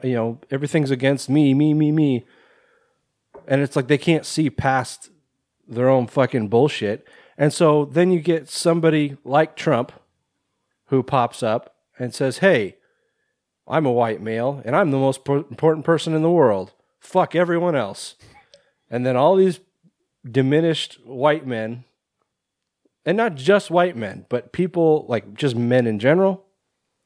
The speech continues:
um, you know, uh, you know, even minorities that are racist against other minorities. There's like, "You're right. You know, these, these other people, they're the problem."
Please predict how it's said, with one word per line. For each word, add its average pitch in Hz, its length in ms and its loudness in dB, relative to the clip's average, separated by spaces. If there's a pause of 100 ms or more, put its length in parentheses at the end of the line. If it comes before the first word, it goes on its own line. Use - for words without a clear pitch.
(400)
um, 98 540 -2 (220)
you 110 200 -2
know, 98 380 0
uh, 92 460 -6 (1000)
you 120 120 -2
know, 104 240 -10
even 143 260 0
minorities 123 720 0
that 117 140 0
are 113 100 2
racist 123 460 0
against 117 300 -4
other 110 200 -2
minorities. 107 800 0 (640)
There's 104 200 -10
like, 107 220 -4
"You're 143 160 0
right. 107 420 0
You 104 160 -12
know, 101 160 -8
these, 127 340 -2 (420)
these 110 300 -6 (540)
other 135 240 2
people, 107 420 -4
they're 123 220 4
the 107 80 -6
problem." 95 500 -4